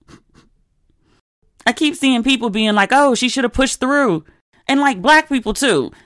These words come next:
And I'm like, "Push through for what? Why?" She been pushing through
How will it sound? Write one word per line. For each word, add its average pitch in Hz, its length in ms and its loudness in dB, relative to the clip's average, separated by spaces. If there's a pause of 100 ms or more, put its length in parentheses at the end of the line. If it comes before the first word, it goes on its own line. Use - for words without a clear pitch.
(100)
And 311 100 4
I'm 302 100 2
like, 311 160 0
"Push 339 220 -2
through 320 200 -4
for 277 180 -2
what? 247 380 4 (680)
Why?" 202 480 2 (1400)
She 294 140 -2
been 302 200 0
pushing 285 360 0
through 160 320 0